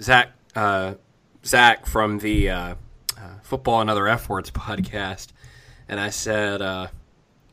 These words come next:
you know, 'cause he was making the comment that he and, and Mike Herndon and those guys couldn't figure out what they wanted to talk about on this week's episode, and that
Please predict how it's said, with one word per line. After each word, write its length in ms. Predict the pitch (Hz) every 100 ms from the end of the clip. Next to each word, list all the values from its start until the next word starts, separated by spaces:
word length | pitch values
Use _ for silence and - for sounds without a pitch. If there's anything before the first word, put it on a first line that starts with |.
| _ -
you 80 | -
know, 140 | 92 117 139 110
'cause 160 | 123 107
he 100 | 135
was 140 | 123
making 240 | 127 120 110
the 100 | 104
comment 540 | 117 110 107 104 98
that 240 | 104 95 - - _ - _ -
he 360 | 120 117 110
and, 280 | 101 98 98
and 300 | 101 95 98 -
Mike 220 | 110 107
Herndon 360 | - 110 104 104
and 100 | 98
those 200 | 98 98
guys 260 | 107 98 -
couldn't 200 | - 101
figure 240 | 110 104
out 80 | 101
what 80 | 104
they 80 | 104
wanted 240 | 104 87
to 40 |
talk 300 | 87 110 110
about 240 | 107 113 110
on 80 | 104
this 180 | 104
week's 220 | 107 104 104
episode, 540 | - - 113 113 104
and 120 | 95
that 120 | 95